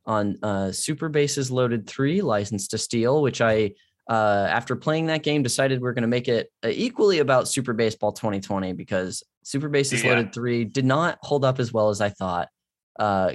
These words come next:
Speaker 1: getting back to it. Um, so I'm really excited to have you here. But also we are joined by, uh, Mister Alex Bernard,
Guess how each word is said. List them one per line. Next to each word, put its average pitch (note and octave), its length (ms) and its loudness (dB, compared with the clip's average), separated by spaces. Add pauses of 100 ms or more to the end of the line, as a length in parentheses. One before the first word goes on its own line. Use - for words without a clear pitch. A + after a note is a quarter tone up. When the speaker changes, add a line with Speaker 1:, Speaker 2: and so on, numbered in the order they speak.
Speaker 1:
getting G#2+ 240 0
back F#2 260 -2
to G2 140 -6
it. F2+ 200 -4 (640)
Um, G2 500 0
so A#2 100 0
I'm A2+ 40 2
really B2 160 2
excited A#2 300 -2
to A2 60 0
have G#2+ 180 0
you G#2+ 60 -2
here. A2 280 0
But - 160 2
also F3 460 2
we D#3 120 0
are C#3+ 80 2
joined A#2+ 440 0 (400)
by, G2+ 380 0
uh, F2+ 340 -4 (280)
Mister F3+ 640 0 (160)
Alex C#3 440 2
Bernard, A#2 720 0